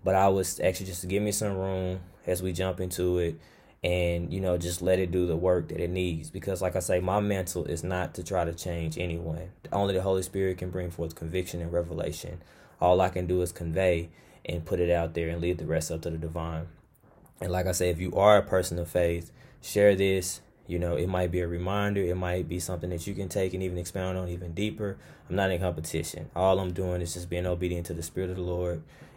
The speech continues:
and, you know, moving forward in life. So that being said, let's jump into it. The title, bonus episode, Are You Truly With Me? Our foundational text for this one is John six sixty-seven through sixty-nine.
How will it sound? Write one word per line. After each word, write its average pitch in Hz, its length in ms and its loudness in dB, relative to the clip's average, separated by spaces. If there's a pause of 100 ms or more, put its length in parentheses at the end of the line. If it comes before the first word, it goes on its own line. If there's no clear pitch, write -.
and, 80 400 -2
you 90 80 -4
know, 85 140 -2
moving 87 260 -2
forward 87 320 0
in 82 100 -4
life. 85 380 -2 (400)
So 113 140 6
that 135 180 12
being 127 160 8
said, 113 480 8 (160)
let's 101 220 6
jump 101 240 4
into 92 280 0
it. 82 220 -2 (160)
The 92 100 0
title, 120 640 10 (100)
bonus 110 400 6
episode, 104 600 6 (520)
Are 107 200 12
You 101 180 0
Truly 92 320 0
With 82 260 -2
Me? - 180 -10 (1040)
Our 95 160 2
foundational 131 640 10
text 107 340 4
for 92 120 2
this 101 260 2
one 101 240 0 (460)
is 87 200 -2
John 95 280 0
six 113 500 2
sixty-seven 104 720 6
through 95 140 -2
sixty-nine. 90 720 -4